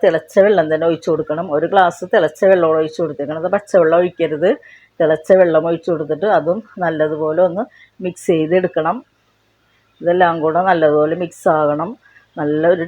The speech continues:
ടേസ്റ്റുള്ളൊരു കറിയാണിത്. എല്ലാവർക്കും വളരെ ഇഷ്ടപ്പെടും. ഇങ്ങനത്തെ കറിയൊക്കെ നമ്മൾ ചിക്കൻ കറി ഉണ്ടാക്കുന്നതിൽ നല്ല ടേസ്റ്റാണ് ഇതേപോലെയൊക്കെ ഉണ്ടാക്കി കഴിഞ്ഞാൽ.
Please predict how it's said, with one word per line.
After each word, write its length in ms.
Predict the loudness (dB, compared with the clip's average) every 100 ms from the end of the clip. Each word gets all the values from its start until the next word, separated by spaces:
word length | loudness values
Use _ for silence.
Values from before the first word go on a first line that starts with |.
| 0
ടേസ്റ്റുള്ളൊരു 640 | 0 0 -6 -6 -2 0 2
കറിയാണിത്. 640 | 2 2 2 2 0 0 -2 -6 _ _ _ _ _ _ _ _ _
എല്ലാവർക്കും 580 | -6 0 2 2 -2 0 2
വളരെ 240 | 2 0 -4
ഇഷ്ടപ്പെടും. 580 | -2 -4 -2 -4 -4 -8 -16 _ _
ഇങ്ങനത്തെ 360 | -10 -8 -2 0 2 2
കറിയൊക്കെ 480 | 2 0 -2 -2 -2 0
നമ്മൾ 180 | -2 -2 -6
ചിക്കൻ 320 | -8 -10 -10 -2
കറി 180 | 0 2 0
ഉണ്ടാക്കുന്നതിൽ 580 | 2 2 2 -2 -2 -2 -2
നല്ല 160 | -2 -2
ടേസ്റ്റാണ് 480 | 0 0 -2 -4 -2 0
ഇതേപോലെയൊക്കെ 520 | 0 2 0 -2 -4
ഉണ്ടാക്കി 360 | -4 -2 -2 -6 -10 -10 -4
കഴിഞ്ഞാൽ. 400 | -2 -2 -4 -4